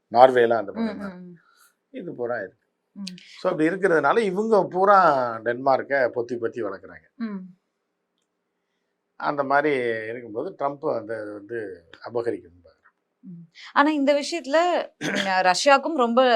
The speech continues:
Speaker 2: நியர்ல இருக்கு அப்படிங்கும்போது அவங்களுக்கும் பாதுகாப்பு
Speaker 1: அதுக்காக
Speaker 2: முக்கியம்.
Speaker 1: இவன் ஊர் பக்கம் எவனுமே குடியிருக்க கூடாதுன்னு எப்படிம்மா சொல்ல முடியும்?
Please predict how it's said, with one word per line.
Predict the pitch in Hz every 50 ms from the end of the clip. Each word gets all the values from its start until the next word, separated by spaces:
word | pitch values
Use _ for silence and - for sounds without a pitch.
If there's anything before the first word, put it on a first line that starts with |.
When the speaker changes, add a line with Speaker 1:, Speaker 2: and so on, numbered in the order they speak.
| 214 185 165 - - _ -
Speaker 2:
நியர்ல | 196 208 208 226 226 233 233 208
இருக்கு | 202 208 214 208 240
அப்படிங்கும்போது | 226 196 196 208 196 190 196 214 330
அவங்களுக்கும் | 294 240 240 262 277 269 277 285 233
பாதுகாப்பு | 247 220 220 220 220 220 214 214 208 196
Speaker 1:
அதுக்காக | 190 - 180 185 202 220
Speaker 2:
முக்கியம். | 233 220 202
Speaker 1:
இவன் | 190 185 180 185
ஊர் | 214 233 226 190
பக்கம் | 196 190 185 202 196 175
எவனுமே | 165 175 185 190 196 202 185
குடியிருக்க | 156 165 160 175 175 170 156 156
கூடாதுன்னு | 135 139 135 135 139 139 135 127
எப்படிம்மா | 117 117 123 117 117 107
சொல்ல | - 107 98 98
முடியும்? | 98 92 90 - - - _